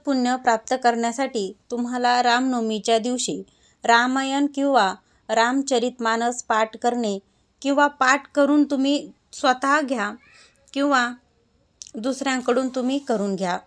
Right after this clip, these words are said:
तर हा खूप प्रभावी उपाय आहे. यामुळे सुद्धा तुमच्या जीवनातल्या सर्व अडचणी दूर होऊन तुम्हाला सुखाची प्राप्ती होईल. तर मंडळी, त्यानंतरचा चौथा उपाय म्हणजे, रामनवमीच्या दिवशी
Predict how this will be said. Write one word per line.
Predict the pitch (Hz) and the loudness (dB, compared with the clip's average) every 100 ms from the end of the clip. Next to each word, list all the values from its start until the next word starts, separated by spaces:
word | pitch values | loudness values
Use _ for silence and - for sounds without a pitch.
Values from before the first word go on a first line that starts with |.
| _ - | _ -2
तर | 233 | -2
हा | 202 233 247 | 2 2 2
खूप | - 262 269 | 0 -6 0
प्रभावी | 247 214 226 240 | 0 2 0 0
उपाय | 277 262 233 233 | 0 2 2 4
आहे. | 233 220 208 _ - - - | 2 -2 -6 _ -20 -20 -6
यामुळे | 240 247 262 262 262 | 0 2 2 0 -2
सुद्धा | 285 254 240 233 | -4 -4 0 0
तुमच्या | 233 247 254 254 269 | 0 0 -2 0 -2
जीवनातल्या | 240 262 247 233 226 226 | 0 -2 -2 -2 0 -2
सर्व | 226 262 247 247 | 0 -2 0 2
अडचणी | 262 240 220 247 240 226 - _ - | 0 0 -2 -2 -2 -4 -10 _ -12
दूर | 208 254 269 | -2 0 2
होऊन | 240 254 226 233 | 2 0 0 -4
तुम्हाला | 233 247 240 247 226 247 _ _ - | -4 -4 -2 0 -2 -4 _ _ -14
सुखाची | - 285 269 269 302 | -8 -6 -2 -2 -4
प्राप्ती | 294 220 - 220 | -2 -2 -2 -6
होईल. | 196 202 185 - - - _ _ _ _ - | -4 -4 -6 -10 -20 -20 _ _ _ _ 0
तर | 240 254 | 2 2
मंडळी, | 277 269 262 262 | 0 0 0 0
त्यानंतरचा | 262 269 247 262 277 269 262 269 262 262 | -2 2 2 2 0 0 -2 0 0 0
चौथा | 254 247 240 254 | 0 -2 -2 -2
उपाय | 269 254 240 240 | -2 0 0 2
म्हणजे, | 240 262 240 185 196 _ _ - | 0 -2 -2 -4 -8 _ _ -4
रामनवमीच्या | 214 214 226 233 233 240 233 254 240 | 2 2 2 0 -2 -4 -2 0 0
दिवशी | 254 269 254 202 | 0 -4 -4 -6